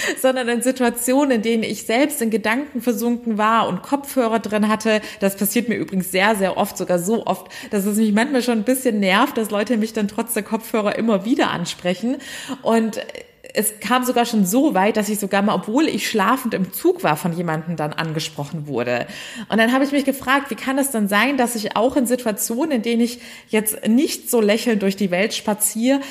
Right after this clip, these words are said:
trotzdem diese Menschen immer wieder anziehe. Sogar, genau, was auch noch eine extreme Situation war, das kam jetzt mindestens schon zwei, drei Mal vor, weil ich ja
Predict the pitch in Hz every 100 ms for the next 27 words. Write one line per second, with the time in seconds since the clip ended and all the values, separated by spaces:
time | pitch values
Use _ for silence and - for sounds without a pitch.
0 | - - - 269 - - 294 294 311 311
1 | - - 226 226 254 214 233 269 - -
2 | 247 277 262 226 254 247 - 214 185 -
3 | - 131 120 117 - - - - - 226
4 | 233 220 220 277 302 349 - - - -
5 | - 254 233 190 190 - 285 262 226 -
6 | - 262 277 240 254 233 233 254 254 220
7 | 208 - 226 208 208 - 226 330 285 254
8 | 226 208 - 220 214 202 190 190 233 254
9 | - 170 202 185 - 202 - 196 196